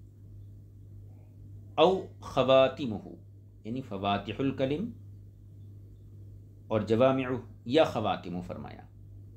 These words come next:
बहरकैफ, उसके बाद आपने फरमाया, "जब दो रकतों के बाद बैठो।" फ़क़ाल इज़ा क़अदतुम फ़िर रकअतैनि,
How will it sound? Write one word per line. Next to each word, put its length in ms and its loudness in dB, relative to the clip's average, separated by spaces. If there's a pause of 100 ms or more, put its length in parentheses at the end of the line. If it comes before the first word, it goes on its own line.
(120)
बहरकैफ, 1300 -8
उसके 180 -2
बाद 140 8
आपने 220 4
फरमाया, 340 0
"जब 220 -2
दो 120 4
रकतों 380 0
के 100 -4
बाद 220 -2
बैठो।" 340 -6 (1500)
फ़क़ाल 340 6 (100)
इज़ा 280 2
क़अदतुम 500 -2
फ़िर 180 -6
रकअतैनि, 720 -4